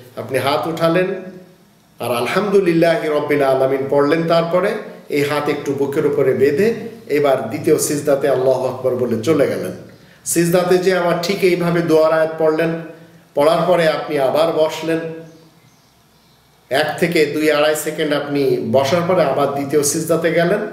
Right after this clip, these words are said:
এরপরে আপনি বসলেন প্রথম বসা, চার রাকাত নামাজের প্রথম বসা, জোহরের নামাজের। এই জায়গায় আপনি দোয়ার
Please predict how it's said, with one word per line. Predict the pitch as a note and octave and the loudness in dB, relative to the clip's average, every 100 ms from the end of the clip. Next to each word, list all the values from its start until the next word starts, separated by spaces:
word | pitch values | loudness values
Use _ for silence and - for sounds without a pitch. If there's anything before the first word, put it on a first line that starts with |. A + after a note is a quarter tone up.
| - - - | -14 -20 -10
এরপরে | C3+ G3+ G#3+ A3 G3+ F3+ | 2 2 2 2 2 2
আপনি | E3 F3 G3 - C3 | 0 2 2 0 0
বসলেন | D3+ D#3+ D#3+ F#3 G#3+ G#3+ - | 0 2 0 0 0 0 2
প্রথম | F#3+ F#3 E3 C#3 | 2 2 0 2
বসা, | B2 - G#2+ - | 0 -2 -8 -4
চার | D3+ D3+ D#3 | -2 2 2
রাকাত | D#3+ E3 E3+ | 0 -2 -2
নামাজের | D#3 D3+ D3+ A3 - - - - | 0 2 2 0 -2 -10 -16 -4
প্রথম | D#3+ E3 E3 D3 A#2+ | 2 2 2 0 0
বসা, | A#2+ A#2 - - - - - _ - - | -2 -2 -10 -14 -20 -20 -20 _ -20 -2
জোহরের | D3+ D#3 D3 C3+ | 2 2 2 2
নামাজের। | C3 G#2+ G#2 - - - - - _ _ _ _ _ _ _ | 0 0 -2 -4 -8 -14 -20 -20 _ _ _ _ _ _ _
এই | C3+ G3+ G3+ | 0 2 2
জায়গায় | G#3 F3 F3 | 2 2 0
আপনি | E3 D3+ E3 E3 G3 G#3 - - B2 | 0 -2 -2 0 0 -2 -10 -14 -4
দোয়ার | D#3 F3+ G#3 G3 | 2 4 4 2